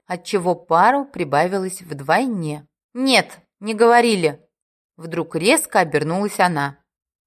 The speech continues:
«Мы совсем недолго посидели, мне на дежурство надо было идти. Так что толком ни о чём не разговаривали». В её голосе чувствовалась явная фальшь. «Мне это даже понравилось,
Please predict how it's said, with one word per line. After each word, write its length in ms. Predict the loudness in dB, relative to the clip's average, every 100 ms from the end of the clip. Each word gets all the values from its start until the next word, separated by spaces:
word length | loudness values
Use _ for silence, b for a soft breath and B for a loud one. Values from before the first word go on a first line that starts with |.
| _ _
«Мы 240 | -8 -4 -4
совсем 600 | 2 2 2 0 0 2
недолго 460 | 0 4 4 2
посидели, 720 | -4 -6 -10 -10 -2 -2 -2 -12 _
мне 220 | -10 -4
на 120 | -2 0
дежурство 640 | -2 0 0 -2 -8 -4
надо 300 | -2 -2 -2
было 320 | -2 0 -2
идти. 420 | -4 -10 -12 -12 _ _ _ _
Так 240 | -2 -2 -2
что 220 | -4 -4
толком 720 | -2 2 2 2 -2 -4 -8 _ _ _
ни 240 | -10 -2 0
о 120 | 0
чём 320 | 0 0 0
не 120 | -2
разговаривали». 920 | -4 -2 0 4 2 2 -2 -6 -8 -12 _ _
В 60 | -18
её 300 | -10 -4 -4
голосе 640 | 0 -2 -2 -6 -10 -14 _ _
чувствовалась 880 | _ -12 -12 -10 -4 -2 0 -4 -8
явная 560 | -2 2 2 0 -6 -8
фальшь. 520 | -6 -6 -6 -16 -18 _ -12
«Мне 420 | -6 -2 -2 -2
это 160 | 0
даже 320 | 2 4 4 2
понравилось, 880 | 0 2 4 4 2 -2 -8 -14